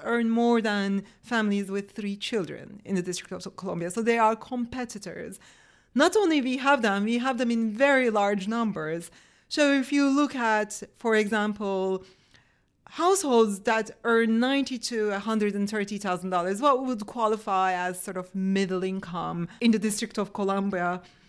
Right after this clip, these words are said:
you will find eight thousand two hundred households with three or more persons, let's say they're proxy for families, and then you'll find twenty-eight thousand households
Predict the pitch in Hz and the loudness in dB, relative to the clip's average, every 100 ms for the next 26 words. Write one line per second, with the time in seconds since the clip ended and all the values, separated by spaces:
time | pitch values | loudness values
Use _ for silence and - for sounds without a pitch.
0 | _ - 233 277 277 269 277 254 247 240 | _ -8 0 2 2 -2 -2 -2 0 0
1 | 233 - - - 285 330 320 294 254 233 | 0 -4 -14 -2 2 2 0 0 0 2
2 | 240 233 262 247 240 233 240 214 - - | 0 0 -4 -4 -2 0 -2 -2 -10 -14
3 | - 240 240 254 262 226 233 233 214 240 | 0 0 0 0 -2 0 -4 -6 -4 0
4 | 226 214 196 208 240 240 247 247 208 185 | 2 2 0 -2 -2 -4 -2 -2 -2 -4
5 | 180 190 180 180 - - 190 196 233 233 | -4 -6 -4 -8 -12 -8 -8 -8 -10 -6
6 | 247 247 185 185 185 185 190 - _ _ | -6 -2 -2 -2 -6 -8 -10 -14 _ _
7 | _ _ 233 240 233 240 240 240 240 226 | _ _ 2 4 6 4 2 0 0 2
8 | 226 226 - - 294 294 294 262 233 226 | 0 -4 -12 -6 4 4 4 2 4 4
9 | 226 - 208 208 196 185 185 185 - _ | 2 -2 0 2 0 -2 -4 -8 -12 _
10 | _ - 214 214 208 185 175 | _ -2 0 0 -2 -4 -4